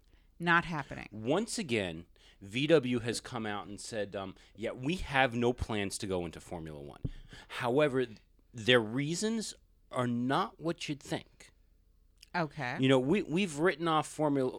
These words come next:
Speaker 2: or, or we've written off V W's entry into Formula One because of the whole diesel emission scandal. But that's actually not what, uh, Wolfgang Durheimer says, who's the new, uh, C E O over there.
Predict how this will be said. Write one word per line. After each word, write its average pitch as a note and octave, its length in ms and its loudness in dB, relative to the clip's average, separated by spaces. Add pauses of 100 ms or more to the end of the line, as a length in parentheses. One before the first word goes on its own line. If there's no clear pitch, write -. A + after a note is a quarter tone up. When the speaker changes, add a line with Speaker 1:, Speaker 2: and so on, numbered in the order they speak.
(100)
Speaker 2:
or, A#2+ 120 0
or A#2 220 2
we've A#2+ 260 0
written D3+ 220 0
off A#2+ 200 -2
V A2+ 140 -4
W's A2 400 0
entry G#2 280 -8
into G2+ 120 -10
Formula G2+ 360 -8
One F#2 200 -8
because F2+ 380 -8
of F#2 160 -10
the F#2+ 160 -4
whole G2 320 -4
diesel F#2+ 800 -4
emission G2+ 420 -2
scandal. - 460 -14 (1200)
But C#3 220 2 (460)
that's D3+ 240 -4
actually G#3 460 -4
not C#3+ 500 0
what, B2 400 -2 (380)
uh, G#2+ 440 0
Wolfgang A#2+ 960 -4
Durheimer G#2 680 -2
says, - 360 -14
who's G2+ 380 -10
the F#2+ 320 -8
new, A2+ 760 -6
uh, F2+ 400 -6
C G2+ 380 -10
E G2 40 -4
O F2+ 120 -6
over C#2+ 200 -14
there. - 200 -20